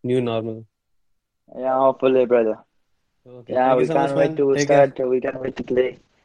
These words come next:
Speaker 1: With that, we are at the end of the episode, and we will be back with more content and interviews soon.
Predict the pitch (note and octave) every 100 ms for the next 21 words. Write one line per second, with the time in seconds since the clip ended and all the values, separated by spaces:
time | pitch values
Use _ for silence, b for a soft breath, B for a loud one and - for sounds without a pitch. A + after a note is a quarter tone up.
0 | _ _ _ _ _ _ - - - -
1 | _ _ _ _ _ - _ _ _ _
2 | _ _ _ _ _ _ _ - B2+ C#3+
3 | D3 C#3+ C#3 C#3 C#3+ C#3+ C#3+ C#3+ C#3 D#3+
4 | E3+ C#3 C3+ C3 C3+ C3+ C3 C3 A#2 E3
5 | C#3+ A#2+ A#2 C3+ D#3 D#3 C#3+ D3 C3+ C3
6 | B2+ B2 B2+ B2+ A#2+ - G#2